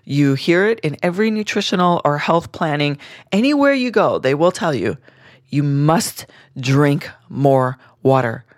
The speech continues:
We all must drink more water. I, I drink a lot of water, and sometimes I think, "Man, I did not drink enough water today."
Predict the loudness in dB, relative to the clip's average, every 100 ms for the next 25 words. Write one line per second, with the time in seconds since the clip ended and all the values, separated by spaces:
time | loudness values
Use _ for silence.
0 | _ _ _ _ _ _ _ _ _ -2
1 | 2 2 0 -2 0 -2 2 0 2 0
2 | 0 0 0 0 -6 -6 -2 0 0 0
3 | 2 2 2 4 2 -2 -4 -2 -2 -2
4 | -4 -4 -4 -4 -2 0 2 0 -2 -2
5 | -4 -2 -2 0 0 0 -2 -6 -8 -8